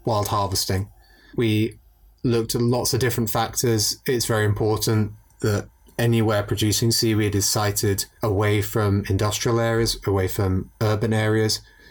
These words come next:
Seaweed is an incredible sponge, um, which is wonderful for all the nutrients that it contains, but it does mean that you have to be careful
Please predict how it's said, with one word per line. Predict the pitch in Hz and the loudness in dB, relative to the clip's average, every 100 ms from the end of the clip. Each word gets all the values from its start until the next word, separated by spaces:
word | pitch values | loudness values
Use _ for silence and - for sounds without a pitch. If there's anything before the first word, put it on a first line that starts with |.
| - | -6
Seaweed | - 117 110 104 | -2 2 2 0
is | 113 107 - | 0 -2 -2
an | 117 107 | 0 0
incredible | 104 - 120 110 110 98 98 - - | 0 -2 -2 0 0 0 0 -4 -6
sponge, | - - 113 127 139 - - - _ _ _ - | -4 0 0 0 -2 -6 -14 -20 _ _ _ -2
um, | 104 101 101 | 0 0 0
which | 127 110 | 0 0
is | 107 | 0
wonderful | 110 113 113 110 120 107 104 107 | 0 2 2 0 0 2 2 -2
for | - 117 101 101 98 101 | -4 0 2 2 2 0
all | - 110 | 0 0
the | 101 | 2
nutrients | 110 117 - 120 110 - | 2 0 0 0 0 0
that | 104 | 0
it | 107 - | 0 -4
contains, | - 107 104 107 104 107 - - - - - - | 0 0 2 2 2 2 -2 -8 -20 -20 -16 -4
but | 107 | 0
it | 104 - _ _ | 0 -4 _ _
does | - 113 - | -2 0 2
mean | 107 101 98 | 2 2 2
that | 104 101 | 2 2
you | 104 | 2
have | 101 98 | 2 0
to | - | -2
be | 98 | -2
careful | - 101 95 - 95 92 | -2 -2 -2 -2 -2 -4